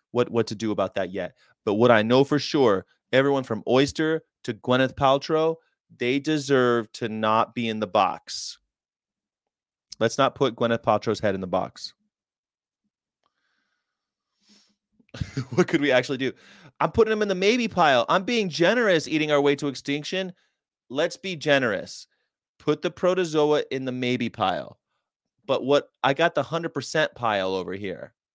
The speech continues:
And that goes oysters to Gwyneth Paltrow and everyone in between. Got me?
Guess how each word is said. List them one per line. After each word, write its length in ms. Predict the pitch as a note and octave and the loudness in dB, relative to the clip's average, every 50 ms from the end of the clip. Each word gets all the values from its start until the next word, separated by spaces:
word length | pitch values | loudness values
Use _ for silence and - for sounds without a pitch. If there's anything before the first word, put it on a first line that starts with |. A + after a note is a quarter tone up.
| _ _ | _ _
And 120 | - A2 A#2 | -6 -4 -2
that 160 | B2+ C3+ C3 | -2 0 0
goes 260 | C#3+ C3+ B2+ A#2+ - - - | 0 0 0 -2 -4 -6 -4
oysters 600 | A#2+ C3 C#3 C3+ - D#3 D3 C#3+ C#3+ C3 - - _ _ - | -2 -2 -2 -2 -4 -4 -2 -2 -4 -6 -8 -16 _ _ -14
to 80 | C3 | -10
Gwyneth 320 | A#2 - B2 A#2 A#2 A2 - | -6 -4 -2 -2 -2 -4 -2
Paltrow 420 | A#2+ G#2+ G#2+ - - G2 F2 - | 0 0 0 -2 -4 -6 -6 -6
and 80 | - G2+ | -6 -6
everyone 360 | G2+ G2+ A2+ A2 G#2 G#2 G#2 | -4 -4 -4 -4 -4 -4 -4
in 80 | G2+ F#2 | -4 -6
between. 420 | F#2+ - - - F#2 - - - _ _ - - - - - _ _ _ _ _ _ _ - | -8 -12 -12 -12 -14 -14 -16 -20 _ _ -20 -20 -20 -20 -20 _ _ _ _ _ _ _ -4
Got 160 | - A2 A2+ B2 | 0 0 0 0
me? 220 | C#3 D3+ D#3 - | -2 -4 -6 -8